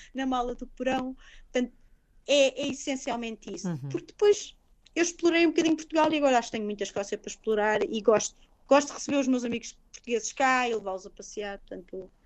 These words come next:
Speaker 1: há sempre espaço para saudade, mas a Escócia é a minha casa. Eu não vou, eu não volto, não passo, não passa pela cabeça neste momento. Eu sei que tudo pode mudar, mas neste momento não passa na cabeça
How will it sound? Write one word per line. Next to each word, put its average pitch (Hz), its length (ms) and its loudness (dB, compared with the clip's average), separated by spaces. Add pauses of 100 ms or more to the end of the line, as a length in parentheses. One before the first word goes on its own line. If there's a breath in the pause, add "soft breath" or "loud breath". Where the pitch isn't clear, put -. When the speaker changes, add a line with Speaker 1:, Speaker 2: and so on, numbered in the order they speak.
(140)
Speaker 1:
há 294 100 2
sempre 285 260 2
espaço - 240 0
para 240 100 -10
saudade, 240 520 -2 (500 soft breath)
mas 240 260 -4
a 262 40 -2
Escócia 247 360 0
é 226 40 -4
a - 20 -10
minha 220 140 -6
casa. 175 300 -4
Eu 185 60 -10
não 196 100 -8
vou, 202 300 0
eu 208 80 -2
não 214 100 -2
volto, 208 340 -2
não 220 100 -4
passo, - 480 2
não 240 140 -2
passa 247 300 0
pela 247 140 -6
cabeça 233 380 -4
neste 226 260 -6
momento. 240 280 -6
Eu 285 40 -10
sei 302 140 -6
que - 60 -20
tudo - 160 -8
pode 208 200 4
mudar, 214 240 2
mas 196 120 -8
neste 214 200 -6
momento 220 160 -4
não 208 80 -4
passa 208 280 0
na 208 100 -4
cabeça 214 340 -2